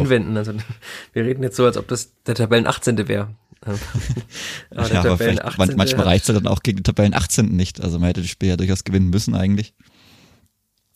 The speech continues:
Speaker 2: Und ja, also ich fand's gut, dass man so gemacht hat. Man hat auch gesehen, dass vielleicht,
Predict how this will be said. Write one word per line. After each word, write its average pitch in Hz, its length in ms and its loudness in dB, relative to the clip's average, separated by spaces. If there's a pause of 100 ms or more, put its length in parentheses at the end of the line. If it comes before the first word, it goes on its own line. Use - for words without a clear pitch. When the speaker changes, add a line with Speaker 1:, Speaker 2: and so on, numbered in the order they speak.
Speaker 2:
Und 101 120 4
ja, 87 320 4
also 95 160 2
ich 101 140 0
fand's 113 180 0
gut, 110 200 2
dass 107 100 -2
man 104 80 4
so 107 100 0
gemacht 98 320 0
hat. - 220 -6 (360)
Man 92 200 4
hat 90 100 0
auch 95 120 0
gesehen, 95 320 2
dass 90 160 -2
vielleicht, - 340 -12